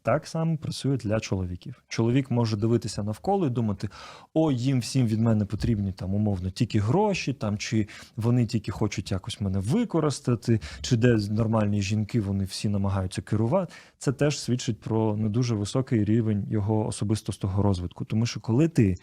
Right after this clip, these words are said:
насправді реально розвиваєшся, будь-який твій конект з іншими людьми, вони будуть відчувати рівень інтелекту, як ти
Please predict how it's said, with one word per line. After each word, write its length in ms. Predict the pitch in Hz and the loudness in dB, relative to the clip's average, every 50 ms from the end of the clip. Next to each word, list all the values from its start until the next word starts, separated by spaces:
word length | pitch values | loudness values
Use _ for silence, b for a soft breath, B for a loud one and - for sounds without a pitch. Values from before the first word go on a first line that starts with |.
| B B B B B B B B - | B B B B B B B B 0
насправді 640 | 117 127 139 - - 131 110 98 92 92 90 - - - _ | 2 2 2 2 2 2 4 4 2 -2 -6 -8 -12 -10 _
реально 400 | - 113 113 113 104 95 92 92 | 2 4 4 4 4 4 2 2
розвиваєшся, 800 | 98 110 113 104 110 107 98 95 92 90 104 117 - - 160 175 - b b b b b b b b b b _ _ _ _ _ _ _ _ | 2 2 2 2 2 2 2 2 0 0 -2 -2 -4 -4 -4 -4 -6 b b b b b b b b b b _ _ _ _ _ _ _ _
будь-який 680 | 160 113 104 120 156 180 151 143 135 - - 127 127 117 | -8 -4 0 2 2 4 4 4 2 2 2 0 0 0
твій 220 | - - 123 123 | 2 2 0 0
конект 400 | 117 - 120 113 113 107 98 92 | 2 0 0 2 2 0 0 0
з 100 | 92 95 | 0 2
іншими 380 | 120 117 110 - - 101 98 95 | 2 2 2 0 0 0 0 0
людьми, 400 | 92 95 98 104 135 185 214 226 - | 0 0 0 2 2 2 2 0 -2
вони 240 | 127 110 127 165 | 0 0 2 2
будуть 360 | 165 127 131 135 135 127 - 123 | 2 2 2 0 0 -2 -2 -4
відчувати 800 | 113 107 - - 107 95 104 123 147 151 - 139 120 117 117 - _ _ _ _ _ | -4 -4 -2 -4 -2 0 2 2 2 2 0 -2 -2 -2 -6 -10 _ _ _ _ _
рівень 340 | - 143 170 160 139 110 - - - | 0 2 2 2 2 0 -2 -2 -2
інтелекту, 800 | 139 135 123 - 104 101 98 95 - - - 104 101 98 113 131 - _ _ _ | -2 0 0 2 2 2 2 2 -2 -6 -8 -8 -8 -8 -8 -12 -18 _ _ _
як 300 | - 110 113 131 143 - | -6 0 2 2 2 0
ти 440 | - - - 123 120 117 107 - - | -4 -4 0 0 2 2 0 -2 -6